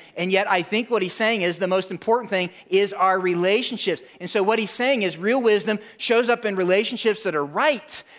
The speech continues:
that are peace-filled, that are loving. Everybody look here a second. The problem is this. Ready? Ready? Not all of our relationships are peace-filled,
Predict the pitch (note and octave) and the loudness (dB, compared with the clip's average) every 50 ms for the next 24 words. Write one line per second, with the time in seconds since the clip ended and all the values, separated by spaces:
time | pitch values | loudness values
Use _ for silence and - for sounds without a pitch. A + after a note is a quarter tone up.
0 | - - G3+ G3 G3 - - - C4 C4+ C#4 - - - B3+ A#3+ G#3+ G#3+ G#3+ G3+ | -6 -2 0 0 0 -2 -2 0 0 0 0 0 -2 -2 0 2 4 4 4 2
1 | G#3+ - - - - D#3+ G#3 G#3 G#3 - G#3 G#3+ G#3 G3+ A3+ B3 B3+ A3+ F#3 F3+ | 0 -4 -16 -10 -2 0 0 2 2 4 2 4 4 4 4 4 4 2 2 0
2 | F3 F#3 F#3 G3+ G3+ G#3+ G3+ G3 G3 G3 G3 G#3+ G3 F3+ E3 - - E3 D3+ - | 0 0 0 2 2 2 2 2 2 0 0 2 0 0 0 0 0 0 0 -2
3 | G3 E3+ E3 - - - G3+ F#3+ G3 G3 G3+ G3+ G3 G3 E3+ F3+ F3 E3+ D#3 C#3+ | -4 -8 -10 -8 -2 0 2 2 2 2 0 -2 -2 -2 -2 -2 -2 -2 -2 -6
4 | D#3+ D3+ E3+ F3+ E3+ D3 C3+ B2+ - - - - - _ _ _ _ _ _ _ | -8 -4 0 0 2 2 0 -2 -4 -10 -12 -14 -16 _ _ _ _ _ _ _
5 | _ D3+ D3 D#3+ F3 G3+ A3 - - - _ _ _ _ _ _ _ _ _ _ | _ -2 0 2 2 2 0 -4 -10 -20 _ _ _ _ _ _ _ _ _ _
6 | C#3 C#3 D3+ F3+ G3 F#3 - _ _ _ - C3+ D3 D3+ D#3+ E3+ F3+ - - E3+ | -4 -2 -2 -2 -4 -8 -12 _ _ _ -12 -6 -2 0 2 0 0 0 0 2
7 | E3 E3+ F3 F#3+ F#3+ F3+ E3 E3+ E3+ D#3+ E3 D#3 D#3 D#3 D#3 D#3 D3+ D#3 D3 D3 | 4 4 4 2 2 2 2 2 2 0 0 2 2 2 2 0 -2 -4 -2 0
8 | D3+ D3+ D#3+ D#3+ D#3 - E3 D3 C3 - D3+ D3 C#3+ - - C#3+ C3+ C3 C3+ - | 0 2 0 0 -2 -6 -8 -10 -8 -6 -4 -4 -4 -4 -6 -6 -4 -4 -4 -6
9 | - E3 E3 E3+ F3+ - - - - F3+ D#3+ C#3 C3 C3 C3 C3 C3 | -8 -10 -8 -8 -8 -10 -12 -10 -4 -2 0 0 0 0 -2 -4 -6